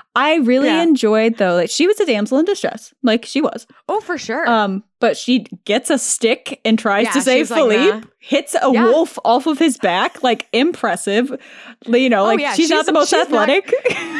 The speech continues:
Speaker 2: No, but she's not going down without
Speaker 1: Yeah.
Speaker 2: fighting, man.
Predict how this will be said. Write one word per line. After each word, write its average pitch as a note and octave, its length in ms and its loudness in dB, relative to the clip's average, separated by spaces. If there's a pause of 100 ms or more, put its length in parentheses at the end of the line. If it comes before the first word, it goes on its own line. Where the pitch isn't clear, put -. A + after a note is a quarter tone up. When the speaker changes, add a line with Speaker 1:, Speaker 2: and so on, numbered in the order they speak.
Speaker 2:
No, D4+ 220 0
but A3+ 120 -2
she's G#4 300 -2
not D#4 100 -4
going B3 220 -2
down A#3 200 -2
without A#3 240 -4
Speaker 1:
Yeah. D4 260 2
Speaker 2:
fighting, F3 160 -2
man. D#3 280 -6